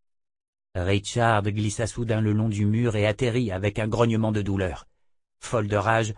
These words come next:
Chota le saisit par la chemise, le souleva et le poussa violemment contre la cloison, lui coupant le souffle. « Tu me crois aussi bête que vous ? Je suis une voyante, et je sais tout sur le fleuve du temps.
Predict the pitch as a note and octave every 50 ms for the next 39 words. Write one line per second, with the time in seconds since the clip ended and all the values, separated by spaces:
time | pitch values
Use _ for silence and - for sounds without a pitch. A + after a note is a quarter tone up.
0 | - _ _ _ _ - - - C3 G#2+ - G#2+ G2 G2 G2 - - C#3 B2 G#2
1 | A2 G2 - G2+ G#2 F#2+ - - A#2 G#2+ A#2 B2+ B2+ A#2+ - A#2+ G#2+ G#2 - -
2 | - C#3+ A#2+ G#2+ G2 A#2+ B2+ - - _ A#2+ A2+ A#2+ A#2 - - C3+ - - A#2+
3 | G#2 A#2+ D3+ C#3 C3+ B2+ B2 A#2 A2 - - A#2+ - C#3 B2+ A2+ - - - B2
4 | A2 G#2 A2 B2 C3 - _ - B2 A#2 A#2 - - D#3+ - - C#3 B2+ G#2+ -
5 | - G#2 G2+ - - G#2+ - - _ _ _ _ _ _ _ _ _ _ _ _
6 | _ _ _ _ _ - F4+ D4 D4 G3+ - - A3 G#3 F#3 F#3+ F3+ F3+ F#3+ F3+
7 | - - F3 D#3+ D#3 D#3 D3+ - _ D#3 C#3+ C#3 C3 D3 E3+ B3+ C#4+ B3+ G3 A#2+
8 | - - - _ _ _ _ _ _ - - A#3 A#3+ - - A3+ A#3 A3 F3+ G#3+
9 | G#3+ G3 D#3 D3 F3+ F3 D#3+ C3+ C3 C3 C#3 C3 A#2+ A2+ G#2 G2 - - A#2 G2+
10 | - - - - _ C#4+ C#4+ C4 - C4 A#3+ - - A#3+ G3+ - _ - B3 A3+
11 | G#3+ F3 - D#3+ D3+ D#3+ E3 D#3+ - - E3 E3+ E3+ D3+ C3 C3 D#3+ D#3 - -
12 | F3+ F3 D#3+ -